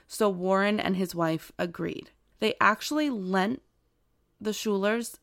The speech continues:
their minivan so the f-, it would be easier to transport the five kids because they had two kids of their own.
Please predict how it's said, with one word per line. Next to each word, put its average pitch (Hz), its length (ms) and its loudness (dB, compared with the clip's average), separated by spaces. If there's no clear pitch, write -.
their 190 340 2
minivan 208 800 0
so 190 480 4
the 190 100 -4
f-, - 180 -8
it 196 60 4
would 196 120 4
be 190 200 -2
easier 202 300 0
to 190 160 -4
transport 180 720 -2
the 180 100 -4
five 156 440 -4
kids - 580 -8
because 180 400 0
they 180 120 0
had 170 200 -4
two 175 200 -4
kids 165 260 -8
of 156 120 -12
their 165 220 -4
own. - 120 -6